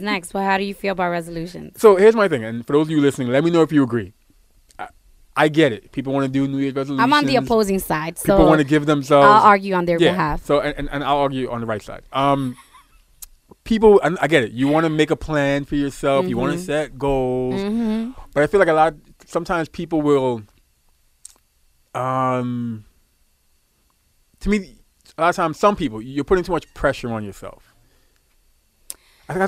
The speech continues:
Speaker 2: so I think it's how you do it.
Speaker 1: Mm.
Speaker 2: Some people will be like, "You know what? I, my resolution is to lose weight. I wanna make sure I lose fifteen pounds by Jan-,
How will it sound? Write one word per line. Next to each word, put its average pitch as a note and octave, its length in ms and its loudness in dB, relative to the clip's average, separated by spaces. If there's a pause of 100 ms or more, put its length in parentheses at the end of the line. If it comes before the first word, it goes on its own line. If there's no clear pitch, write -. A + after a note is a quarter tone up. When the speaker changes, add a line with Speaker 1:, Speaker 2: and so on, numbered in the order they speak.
(100)
Speaker 2:
so G#3+ 100 4
I - 20 4
think B3 140 2
it's F#3 80 -2
how F#3+ 180 2
you F3 160 0
do B2 200 -2
it. G3+ 80 -12
Speaker 1:
Mm. A3+ 420 -16 (180)
Speaker 2:
Some G3+ 140 0
people A3+ 120 6
will G3 80 10
be F3 100 8
like, D#3+ 140 6
"You D3+ 60 0
know E3+ 120 4
what? F3+ 180 4
I, E3+ 280 -2 (160)
my C#3+ 180 -6
resolution E3+ 460 0
is C#3 80 -10
to C3 100 -10
lose B2+ 260 -4
weight. A#2 200 -6 (380)
I E3 160 2
wanna F#3 200 -2
make D3+ 180 -4
sure D3+ 180 -2
I B2+ 140 -2
lose C3+ 260 -6
fifteen F#3 400 -2
pounds D3+ 360 -6
by A#2 500 -2
Jan-, B2 380 -12